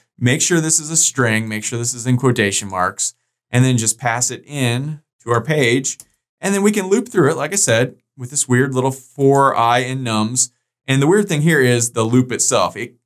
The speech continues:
Django, for some reason, will keep track if you use for loop dot counter, because basically that's what this whole thing is. It's a hacked counter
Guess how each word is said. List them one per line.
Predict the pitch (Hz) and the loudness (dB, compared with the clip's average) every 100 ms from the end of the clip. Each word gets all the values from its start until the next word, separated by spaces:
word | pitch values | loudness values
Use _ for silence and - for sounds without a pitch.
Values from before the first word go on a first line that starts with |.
| _ | _
Django, | 131 160 202 160 131 127 | -4 -2 2 2 2 2
for | 123 | 0
some | 127 180 | -2 2
reason, | 147 120 117 | 2 2 0
will | |
keep | 113 - 160 | -4 -8 -6
track | 160 139 117 - | -2 0 0 -6
if | 120 | -16
you | 117 | -8
use | 113 107 | -2 -2
for | - 135 120 | 0 2 4
loop | 110 107 - | 4 0 0
dot | 101 - - | -2 -2 -6
counter, | - 107 104 62 _ _ _ _ 147 | -2 -2 -2 -8 _ _ _ _ -6
because | 151 175 | 0 0
basically | 185 190 151 143 | 2 2 2 0
that's | 135 131 131 | 0 0 -2
what | 110 | -4
this | 110 | -4
whole | 127 104 | -4 -6
thing | 101 107 | -6 -8
is. | 90 87 | -8 -10
It's | - | -8
a | 104 | -6
hacked | 101 117 92 _ | -4 -4 -4 _
counter | - 120 101 92 92 | -4 -2 -2 -4 -14